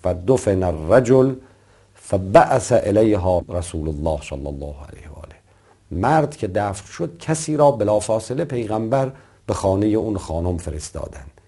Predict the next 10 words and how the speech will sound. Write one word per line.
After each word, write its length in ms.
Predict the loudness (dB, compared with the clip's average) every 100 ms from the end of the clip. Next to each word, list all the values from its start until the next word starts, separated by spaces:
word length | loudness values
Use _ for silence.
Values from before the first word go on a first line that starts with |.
| _ _ _ _ _ _
«کأن 460 | -6 -2 0 0 0
الله 600 | 0 2 4 6 4 2
قد 300 | -4 -4 -4
غفر 580 | 0 2 2 0 -2 0
لک 400 | 0 0 0 -2
و 40 | 0
لابیک 760 | 0 -2 -4 -4 -6 -6 -6
بطاعتک 920 | -6 -4 -6 -2 0 0 -4 -8 -6 -4
لزوجک.» 840 | -6 -8 -12 -16 -18 -20 -20 -20 _ _ _ _ _ _ _ _ _ _ _ _ -8
با 420 | 4 8 8 6